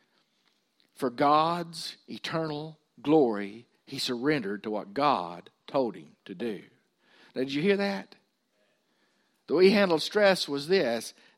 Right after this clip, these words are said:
"This is for God's glory. I know I'm in his will. I'm going to endure this and settle this for God's glory." And sometimes in our stress-filled world,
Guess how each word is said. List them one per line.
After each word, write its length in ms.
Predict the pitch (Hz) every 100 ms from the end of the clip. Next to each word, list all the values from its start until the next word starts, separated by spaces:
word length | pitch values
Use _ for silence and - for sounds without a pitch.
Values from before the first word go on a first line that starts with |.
| -
"This 220 | 160 170
is 80 | 147
for 140 | 127
God's 480 | 110 156 180 190 156
glory. 540 | 127 117 107 98 - _ _ -
I 100 | 127
know 200 | 143 151
I'm 160 | 139 135
in 140 | 117
his 380 | 117 208 208 170
will. 480 | 123 113 101 113 - _ -
I'm 140 | 147
going 180 | 143 147
to 120 | 117
endure 460 | 151 143 170 190 180
this 400 | 131 113 127 - -
and 180 | 120 127
settle 380 | - 202 190 143
this 340 | 127 127 135 - _
for 140 | 139
God's 440 | 131 175 175 180 156
glory." 560 | 185 202 175 117 - - - _ _ _ _ _ _ _ _ _ -
And 100 | 107
sometimes 560 | - 190 185 165 151 143
in 60 |
our 160 | 139 123
stress-filled 720 | - 175 190 - 175 185 180
world, 340 | 143 123 131